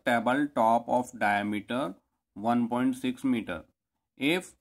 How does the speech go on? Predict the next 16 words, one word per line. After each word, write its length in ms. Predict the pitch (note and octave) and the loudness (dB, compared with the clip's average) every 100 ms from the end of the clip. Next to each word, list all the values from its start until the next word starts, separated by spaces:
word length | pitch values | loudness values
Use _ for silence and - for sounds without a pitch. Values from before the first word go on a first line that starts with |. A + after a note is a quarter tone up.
| _ _ _ _ - | _ _ _ _ 0
the 100 | D3+ | 0
rate 340 | A#2 C3+ F#3+ F#3+ | 2 0 0 2
of 180 | F3+ F3+ - | 0 0 0
polishing 540 | B2+ B2+ C3 D3+ D#3+ - | 2 2 0 -2 -2 -2
is 300 | C3+ C#3 C#3 - - | 0 -2 -4 -18 -8
fifteen 560 | C#3 C3 - E3 F3 E3 | -4 -4 -4 -2 -2 -2
rupees 560 | C3+ A2 A#2+ B2+ C#3 C#3 _ D3+ - | -4 -2 -2 0 -2 -6 _ -20 -6
per 180 | C#3 D3 | 0 4
meter 340 | C#3+ B2+ B2+ B2 | 4 2 -2 -6
square, 680 | - - A2+ G#2 A2+ C#3+ - _ _ _ _ _ _ - | -8 -6 0 2 0 -2 -8 _ _ _ _ _ _ -2
take 300 | A#2+ B2+ C3+ _ - | 0 0 -2 _ -2
pi 180 | A2+ B2+ | 0 2
equals 640 | C3+ - _ G#2+ A2+ A2 - | -2 -6 _ -8 -6 -6 -8
to 160 | C3+ C#3+ - | -10 -8 -4
three 120 | A2+ | -6
point 360 | - A#2 C#3 | -4 -4 -4